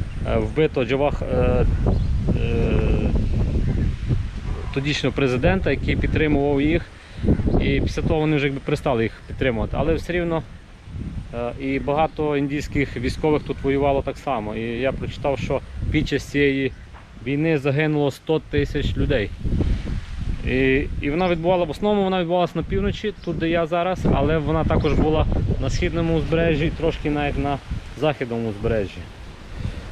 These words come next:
Так що самі можете собі зрозуміти, е, що цей регіон був досить запущений, нічого тут сильно не розвивалося.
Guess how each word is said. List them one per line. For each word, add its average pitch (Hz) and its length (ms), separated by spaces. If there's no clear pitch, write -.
Так 151 160
що 147 120
самі 170 260
можете 170 300
собі 156 200
зрозуміти, 151 560
е, 123 180
що - 160
цей 165 220
регіон 165 320
був 160 260
досить 156 320
запущений, 180 760
нічого 139 220
тут - 160
сильно 160 220
не 151 100
розвивалося. 160 760